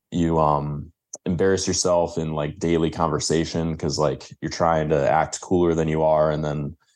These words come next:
you say something weird, and then you're like, "Oh shit, why did I say that?"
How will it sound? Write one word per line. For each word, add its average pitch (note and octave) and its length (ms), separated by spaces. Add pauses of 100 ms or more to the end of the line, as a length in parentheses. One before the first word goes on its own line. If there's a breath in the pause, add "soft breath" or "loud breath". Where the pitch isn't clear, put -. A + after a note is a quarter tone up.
(320)
you - 80
say F#2 180
something F2 440
weird, E2+ 440
and E2 100
then D#2+ 60
you're D#2+ 100
like, D#2+ 120
"Oh E2 160
shit, D2+ 240
why F2 100
did E2+ 60
I E2+ 40
say D#2+ 240
that?" D#2 280